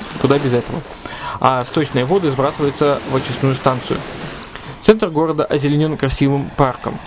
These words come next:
На территории города вокруг него есть несколько больших гостиничных комплексов, рестораны, дискотеки, бары. Благодаря близкому расположению к береговой линии и курорту «Солнечный берег»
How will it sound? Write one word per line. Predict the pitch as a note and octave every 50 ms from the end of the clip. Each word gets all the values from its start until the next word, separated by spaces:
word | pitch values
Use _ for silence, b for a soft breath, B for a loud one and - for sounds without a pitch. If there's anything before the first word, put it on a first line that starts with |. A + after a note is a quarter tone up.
| B A2 G#2+ -
На | C#3 C3
территории | - D3 D3 C3+ D3+ D3 C#3
города | C3 D3 F3+ G3 F#3+ D3+ C#3+
вокруг | C3 B2+ - C3 B2+
него | B2+ C#3+ D3+ E3
есть | D#3+ C#3+ C#3+ C#3 -
несколько | C#3+ C#3+ - - C#3 C3+ - C#3+
больших | C3+ C3 B2+ - - D3+ D3
гостиничных | C#3+ C3+ - - C3+ C3+ C3 - - D3
комплексов, | - - E3+ D#3 C3 - B2 - - B2 -
рестораны, | - B2+ - C3 B2+ C3+ D3 D#3+ D#3+ C#3+
дискотеки, | C3 B2 - - C3+ A#2+ - C#3+ D3 - -
бары. | B2+ A#2+ C3+ C3 C#3+ C#3 A#2+ B B B B B B D#3 B2+ -
Благодаря | C#3+ C#3 C#3 C#3+ C3+ C#3+ D#3+ E3+ E3 - - - -
близкому | - D3+ E3 - - D3+ D3+
расположению | C#3 C3 - C3+ B2 C3+ C#3 D#3 D#3+ D#3+ D3+ D3 C#3+ C3 - - -
к | - - -
береговой | C3+ C3+ C#3 C3 C3 C#3 C3+ C3+
линии | C#3 E3+ G3+ G#3+ G3+ F3+
и | - - D3
курорту | - - C#3+ C3+ C#3+ D#3+ E3 - E3+ D3+
«Солнечный | C#3+ - - C#3+ C#3 C#3+ C3+ - - C3
берег» | C3 C3+ D#3 D#3 G#3 G#3+